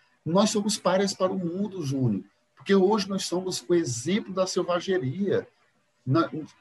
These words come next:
anticivilizatório esse processo. Ou seja, acontecendo esse processo de passaporte da vacina, nós não vamos mais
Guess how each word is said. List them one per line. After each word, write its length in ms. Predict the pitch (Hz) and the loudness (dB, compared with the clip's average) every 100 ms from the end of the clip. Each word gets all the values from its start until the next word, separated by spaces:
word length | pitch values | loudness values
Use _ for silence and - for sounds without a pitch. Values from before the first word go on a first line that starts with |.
| _ - | _ 4
anticivilizatório 1300 | 214 277 - 208 214 196 196 185 185 - 175 196 | 6 4 0 -2 -2 0 0 0 0 0 0 0
esse 160 | 180 - | -2 -4
processo. 600 | 165 160 - 135 151 - | -6 -6 -2 -2 -2 -2
Ou 60 | 180 | -2
seja, 320 | 190 151 120 - _ _ _ | 0 0 -4 -10 _ _ _
acontecendo 760 | 143 - 175 170 147 - 226 208 | -2 2 2 4 2 2 2 2
esse 180 | 190 | 0
processo 500 | - 135 131 131 123 | 2 2 2 0 0
de 80 | 120 | -4
passaporte 640 | - 123 117 - 127 170 - | -2 0 0 0 0 0 0
da 80 | |
vacina, 540 | 113 104 - 170 131 - _ _ | 0 0 -2 -2 -2 -4 _ _
nós 360 | 151 151 151 147 | -2 2 2 0
não 160 | 160 | 0
vamos 300 | 135 139 135 | 0 0 0
mais 280 | 117 117 123 | 2 2 2